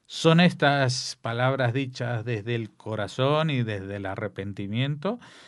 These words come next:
Si bien es una persona de mucha edad, tiene noventa y dos años, crió esta persona, o sea que tenía veintidós años cuando en el año cuarenta y cuatro estaba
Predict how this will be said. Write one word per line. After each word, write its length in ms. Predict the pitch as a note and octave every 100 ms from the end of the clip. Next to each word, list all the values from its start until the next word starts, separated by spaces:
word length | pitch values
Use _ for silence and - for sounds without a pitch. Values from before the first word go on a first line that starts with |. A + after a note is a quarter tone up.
| - -
Si 160 | -
bien 180 | A#2+ F3+
es 140 | D3+
una 180 | C3 A2+
persona 420 | A2+ - B2+ B2+
de 140 | A#2 A2
mucha 300 | A#2 A#2+ G#2+
edad, 300 | G#2 C#3+ F3+
tiene 360 | G#2+ G2 G2
noventa 560 | F#2+ G2 F#2+ F#2+ F#2+ F2+
y 80 | F#2+
dos 240 | A#2+ B2
años, 300 | A#2+ A#2+ G#2+
crió 420 | - G#2+ B2+ C3+ C#3+ - - _
esta 260 | - - A2
persona, 400 | A2 - C3+ C#3+
o 20 |
sea 160 | A#2 F#2
que 100 | F#2
tenía 460 | G2+ A2 A2 G#2 B2
veintidós 840 | G#2+ G#2 G2+ G2 G2+ A2 C3+ B2+ G#2 G2+ G2 G2+
años 400 | A#2+ B2 A#2+ - - - _ -
cuando 580 | A2+ A2 A2 G#2+ G#2
en 140 | G#2+ G#2
el 100 | G#2
año 180 | A2+ A2
cuarenta 320 | A2 G#2+ G#2
y 60 |
cuatro 480 | G2+ A#2+ B2 A2+ A2
estaba 640 | G2 - A2 G#2 G#2 F#2